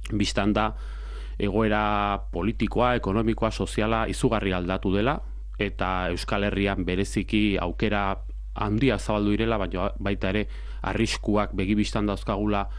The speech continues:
esparru horietan guztietan, eta pentsatzen dugu, e, hainbat gogo eta egin behar direla ere egoera hoiei aurre nola egin nahi diegun erabakitzeko.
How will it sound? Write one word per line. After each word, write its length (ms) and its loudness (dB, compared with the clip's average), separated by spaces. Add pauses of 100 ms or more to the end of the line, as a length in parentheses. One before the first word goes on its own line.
(360)
esparru 360 0
horietan 320 2
guztietan, 580 0 (440)
eta 160 2
pentsatzen 540 4
dugu, 500 6 (200)
e, 540 0 (140)
hainbat 280 4
gogo 280 8
eta 160 4
egin 220 4
behar 180 4
direla 400 4
ere 300 2
egoera 340 2
hoiei 320 2
aurre 260 0 (140)
nola 240 4
egin 240 2
nahi 140 2
diegun 340 2
erabakitzeko. 680 -2